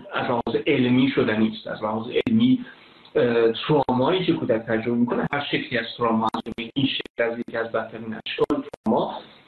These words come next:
ترامای ناشی از جدایی، ناشی از زندان، اه، با، ب-، توانمند کردن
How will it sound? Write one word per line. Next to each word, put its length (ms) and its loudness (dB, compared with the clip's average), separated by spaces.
ترامای 280 2
ناشی 200 0
از 100 0
جدایی، 520 4
ناشی 260 2
از 60 -2
زندان، 440 2
اه، 340 4
با، 520 4
ب-، 340 6
توانمند 760 0
کردن 680 -2